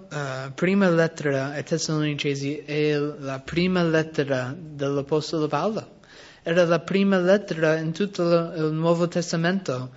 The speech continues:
Eh, è scritto circa cinquanta, eh,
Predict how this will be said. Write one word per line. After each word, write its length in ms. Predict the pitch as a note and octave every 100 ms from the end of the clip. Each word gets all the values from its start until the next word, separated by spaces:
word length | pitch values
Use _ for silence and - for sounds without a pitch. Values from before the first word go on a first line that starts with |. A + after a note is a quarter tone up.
| - - - - _
Eh, 400 | C#3+ C#3 C#3 C3+ - - - - _ _ - - - _
è 200 | E3 E3
scritto 580 | D3 - F#3+ G#3+ G#3 F#3
circa 760 | - F3+ F3 - E3 D#3 D#3
cinquanta, 1040 | D3+ E3+ E3 F3 F3 F3 E3+ E3+ D#3+ D#3+ D#3+
eh, 420 | D#3+ C#3+ C#3 C#3